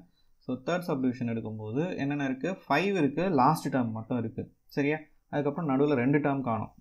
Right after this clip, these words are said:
சரி, இதுல நம்ம லாஸ்ட், அதாவது செகண்ட் சப்டிவிஷன் பார்த்த மாதிரியே ஃபார்முலாக்குள்ள போயிடலாம். So A N is equal to A plus N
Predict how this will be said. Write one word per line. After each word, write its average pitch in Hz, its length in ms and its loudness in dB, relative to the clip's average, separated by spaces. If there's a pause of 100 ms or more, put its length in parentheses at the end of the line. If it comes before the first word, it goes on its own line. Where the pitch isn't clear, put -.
(120)
சரி, - 140 -10 (180)
இதுல 151 280 4
நம்ம 147 240 0 (380)
லாஸ்ட், 170 340 2
அதாவது 143 280 0
செகண்ட் 170 360 -2
சப்டிவிஷன் 131 480 2
பார்த்த 127 300 -2
மாதிரியே 117 300 -2 (260)
ஃபார்முலாக்குள்ள 156 640 2
போயிடலாம். 107 360 -2 (120)
So 156 100 -2 (680)
A 175 100 2 (220)
N 180 80 -2 (160)
is 127 180 2
equal 135 340 -2 (140)
to 151 80 0 (400)
A 156 80 0 (220)
plus 143 260 -2 (300)
N 139 40 -4